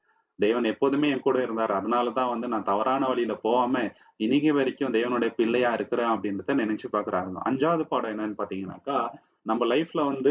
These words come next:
ஹோப்லெஸ்ஸான சிச்சுவேஷன் நிறைய வரும், இல்லைங்களா? அந்த சமயத்துல ஒண்ணே ஒண்ணு நம்ம ஞாபகம் வச்சுக்கணும், தேவனுடைய வல்லமை அதுல வந்து வெளிப்படும். யாரோ நமக்கு துணை இல்லைன்னு நினைக்கும் போதுதான்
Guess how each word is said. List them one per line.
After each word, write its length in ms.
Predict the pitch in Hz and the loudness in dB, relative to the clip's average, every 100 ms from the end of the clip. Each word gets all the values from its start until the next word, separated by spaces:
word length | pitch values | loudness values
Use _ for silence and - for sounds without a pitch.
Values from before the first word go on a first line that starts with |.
| 156 | 2
ஹோப்லெஸ்ஸான 680 | 113 160 - 156 - 147 147 | 2 0 2 0 0 -2 -2
சிச்சுவேஷன் 600 | - 123 135 131 - 120 | -4 -6 2 2 2 -4
நிறைய 300 | 104 98 123 131 | -2 2 4 4
வரும், 260 | 107 92 90 _ _ _ _ - | 0 -4 -10 _ _ _ _ -4
இல்லைங்களா? 380 | 110 98 104 123 117 _ _ - | -2 2 2 0 -2 _ _ -8
அந்த 240 | 107 147 151 | -4 0 0
சமயத்துல 500 | - 147 160 160 135 110 | 0 0 0 2 2 2
ஒண்ணே 240 | 117 151 | 2 2
ஒண்ணு 200 | 165 156 | 2 2
நம்ம 180 | 127 113 | 0 -2
ஞாபகம் 340 | 101 113 113 | -2 -2 0
வச்சுக்கணும், 420 | 113 - 110 92 - _ - | -2 -4 -6 -6 -8 _ -4
தேவனுடைய 500 | 101 117 131 120 110 101 | 0 2 2 0 2 2
வல்லமை 460 | 104 127 156 156 | 2 2 0 0
அதுல 220 | 143 117 104 | -2 -2 -2
வந்து 220 | 101 110 | -2 0
வெளிப்படும். 500 | 98 110 110 95 - _ _ _ _ _ - | 0 0 -4 -6 -8 _ _ _ _ _ -4
யாரோ 400 | 110 123 147 175 175 | 0 2 4 2 2
நமக்கு 320 | 170 165 160 | 0 0 -2
துணை 260 | 156 147 156 | 0 2 4
இல்லைன்னு 380 | 151 151 151 135 | 4 2 2 0
நினைக்கும் 340 | 135 139 131 | 2 0 2
போதுதான் 440 | 123 110 95 92 | 2 2 0 -2